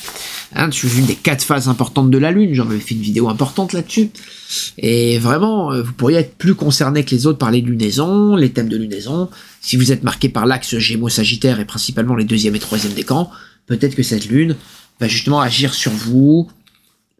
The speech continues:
avoir un effet de nostalgie,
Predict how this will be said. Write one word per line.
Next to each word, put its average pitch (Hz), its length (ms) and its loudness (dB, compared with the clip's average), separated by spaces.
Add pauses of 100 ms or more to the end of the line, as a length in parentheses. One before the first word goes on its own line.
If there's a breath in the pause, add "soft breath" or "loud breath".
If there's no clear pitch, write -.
avoir 131 340 2
un 123 120 0
effet 151 640 2
de 131 100 -2
nostalgie, 131 1080 0